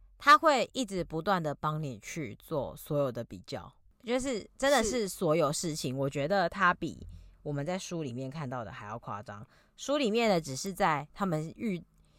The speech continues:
Speaker 1: 就是偶尔一次终于遇到的时候，呃，才说：“哎，其实你朋友怎样怎样很厉害耶。”这样而已哦。但其实，
Speaker 2: 对，对。
Speaker 1: 其实那，那女生她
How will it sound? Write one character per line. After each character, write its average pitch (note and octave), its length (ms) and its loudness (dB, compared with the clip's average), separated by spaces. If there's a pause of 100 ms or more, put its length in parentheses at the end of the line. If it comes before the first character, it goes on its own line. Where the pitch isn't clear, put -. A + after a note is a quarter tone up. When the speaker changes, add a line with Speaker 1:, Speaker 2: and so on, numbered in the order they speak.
(280)
Speaker 1:
就 A3 120 -2
是 G#3+ 120 -2
偶 - 260 2
尔 F3 180 4
一 - 120 -6
次 - 180 -6
终 D#3 240 0
于 C3+ 40 -4
遇 D#3 200 -4
到 C3+ 200 2
的 A2+ 100 -4
时 G#2+ 200 -6
候， A2+ 300 -4 (340)
呃， B2+ 260 -2
才 C3+ 200 -4
说 C#3 260 -2
：“哎， A#3+ 120 0
其 F#3 220 -2
实 E3+ 40 0
你 D#3+ 140 -2
朋 C3 220 -2
友 C#3 180 -2
怎 B2 120 -8
样 C3+ 180 -4
怎 B2+ 100 -6
样 B2 140 -6
很 A#2 120 -6
厉 B2 140 -8
害 A#2 220 -8
耶。” - 120 -18 (280)
这 - 100 -4
样 C#3 100 -2
而 G#2 140 -8
已 E2+ 100 -10
哦。 - 180 -16 (280)
但 C#4+ 320 8
其 D#3 220 -2
实， G#3+ 100 -4
Speaker 2:
对， F3 280 -4 (180)
对。 F#3 120 -2
Speaker 1:
其 F#3 200 0
实 F#3+ 80 0
那， A#3 280 2
那 A#3 220 0
女 C#3+ 160 -4
生 D3 240 -4
她 D#3+ 340 -4